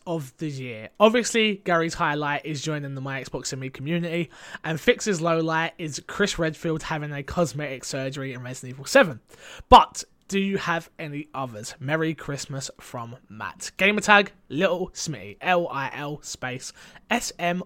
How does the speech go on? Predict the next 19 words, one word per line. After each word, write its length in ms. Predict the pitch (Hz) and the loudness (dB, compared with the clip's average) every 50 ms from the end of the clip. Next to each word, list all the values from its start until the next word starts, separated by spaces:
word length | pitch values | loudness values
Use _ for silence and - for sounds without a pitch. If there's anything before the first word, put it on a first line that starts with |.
| - - | -8 -8
I 180 | 143 147 147 | -8 -6 -6
Y. 380 | 143 127 123 113 90 - 85 - - _ _ _ - - _ _ _ _ _ _ _ _ _ _ _ _ _ - - - _ _ _ _ - - - - - - - _ _ _ _ | -6 -6 -8 -8 -10 -12 -14 -16 -18 _ _ _ -20 -20 _ _ _ _ _ _ _ _ _ _ _ _ _ -8 -8 -8 _ _ _ _ -20 -20 -20 -20 -20 -20 -20 _ _ _ _
What 320 | - 165 208 226 - - | 2 4 4 4 4 2
are 40 | 262 | 2
your 840 | 240 233 220 208 202 190 190 190 185 185 180 180 175 175 170 165 151 127 127 131 139 139 123 - - | 2 2 2 2 0 0 0 0 0 0 2 2 2 2 0 -2 -4 -8 -12 -16 -18 -20 -16 -12 -10
highlights 920 | - - - - 196 214 220 220 214 190 185 185 185 180 175 - - - | -8 -6 -2 4 6 8 10 10 8 6 6 4 4 4 2 0 -4 -8
and 140 | - 165 160 | -6 -6 -4
lowlights 1400 | 151 151 151 151 156 151 147 147 143 139 135 - - 170 147 139 135 131 135 135 - - - - - - - - - - - - _ _ | -2 -2 0 0 0 0 -2 -4 -6 -8 -10 -12 -12 -10 -10 -8 -6 -6 -8 -8 -10 -10 -10 -6 -6 -6 -6 -8 -14 -20 -20 -20 _ _
of 240 | - 180 175 160 139 | 8 8 8 8 4
the 100 | 139 156 | 0 -2
year, 280 | 147 143 120 110 110 110 - - - - - - _ _ _ _ _ - - 226 151 | -2 -2 -4 -4 -6 -8 -10 -12 -18 -20 -20 -20 _ _ _ _ _ -14 -10 -8 -4
Gary. 380 | - 165 147 143 143 147 147 139 - - 175 - - | -2 0 0 0 -2 -4 -6 -8 -14 -18 -20 -16 -12
Mine, 460 | 185 175 175 196 208 214 220 220 220 | -8 -2 2 4 6 6 6 6 4
I 100 | 180 202 | 2 2
can 160 | 196 - 196 | 2 0 -4
start 300 | 190 - 208 196 196 165 | -2 2 4 4 4 4
off 320 | 165 185 185 - - - - _ _ _ _ _ _ _ | 2 0 0 -2 -6 -18 -20 _ _ _ _ _ _ _
very 320 | 175 165 180 185 180 180 180 | -2 2 2 2 4 2 0
easily. 520 | 180 180 175 156 160 170 165 165 160 - | 0 -2 -2 -2 0 0 0 0 0 -4